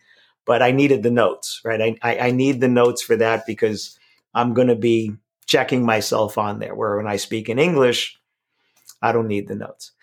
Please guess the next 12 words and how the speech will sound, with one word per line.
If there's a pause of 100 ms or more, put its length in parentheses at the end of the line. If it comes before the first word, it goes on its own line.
(100)
That,
that's
actually
my
definition
of
a (100)
subject
matter
expert
who
speaks